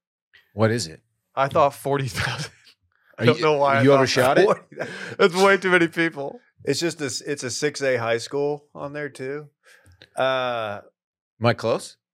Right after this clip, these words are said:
Speaker 3: no. Well, you're not terrible. His
Speaker 1: Okay.
Speaker 3: was way, way high. It's, uh, five thousand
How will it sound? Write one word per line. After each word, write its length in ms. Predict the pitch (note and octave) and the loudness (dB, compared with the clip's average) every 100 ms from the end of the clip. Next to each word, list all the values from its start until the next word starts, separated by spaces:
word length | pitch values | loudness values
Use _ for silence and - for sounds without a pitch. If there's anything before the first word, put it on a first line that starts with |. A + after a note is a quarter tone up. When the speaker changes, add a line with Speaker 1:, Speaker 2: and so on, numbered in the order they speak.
| _ _ _ _ - | _ _ _ _ 0
Speaker 3:
no. 380 | B2+ A2 F#2+ G2 | 2 2 -2 -2
Well, 340 | G3+ C#4 C#4 - | 2 2 0 -6
you're 100 | D4 | -2
not 160 | B3 | -2
terrible. 540 | - D3 C#3+ G#2 A#2 - | 2 2 2 -2 -4 -6
His 300 | A#2 D#3+ D3+ | -6 -4 -4
Speaker 1:
Okay. 80 | C#3 | -6
Speaker 3:
was 140 | G#2 | -8
way, 340 | G#2+ A#2+ A#2 G#2 - | -4 -2 -2 -4 -8
way 160 | A2+ A2 | -4 -2
high. 240 | G2+ F#2+ - _ - | -2 -6 -8 _ -4
It's, 340 | C#3+ - - | -4 -4 -2
uh, 380 | C3 A#2+ A#2 G#2+ | 0 2 2 -2
five 340 | - D3+ D3+ | -2 -4 -2
thousand 600 | D3 C#3 C3 C3 C3 B2+ | -2 -2 -4 -8 -12 -14